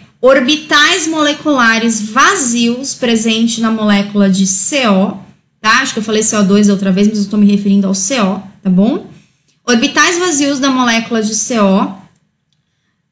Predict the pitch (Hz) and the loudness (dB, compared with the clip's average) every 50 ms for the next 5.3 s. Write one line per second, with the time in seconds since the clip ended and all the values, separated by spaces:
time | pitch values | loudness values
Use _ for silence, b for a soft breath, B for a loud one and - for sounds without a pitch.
0 | _ _ _ _ _ _ _ _ _ _ - - - - - 311 285 285 302 330 | _ _ _ _ _ _ _ _ _ _ -4 -4 -2 0 0 0 0 2 2 0
1 | 359 403 403 - 247 254 277 311 311 277 - 226 226 226 - - 311 311 359 381 | 0 -2 -2 -2 0 0 2 0 0 0 -2 -2 -2 -2 0 0 0 -2 -2 -2
2 | 349 349 359 370 359 - - - 285 277 269 226 240 311 349 403 392 - - - | 0 0 0 0 0 0 0 0 0 -2 -2 -2 -2 -2 -2 0 0 -2 -2 -4
3 | - - - - _ - 320 339 339 320 285 262 247 247 254 247 262 262 269 277 | -8 -14 -20 -20 _ -6 -4 0 0 2 2 2 2 0 -2 -4 -6 -4 -2 -2
4 | 294 285 - - - - - - - _ - 196 185 233 220 220 220 226 240 - | 0 0 0 -2 -4 -4 -8 -14 -20 _ -4 0 2 2 4 2 2 2 0 0
5 | - - - - - | 0 -2 -4 -6 -10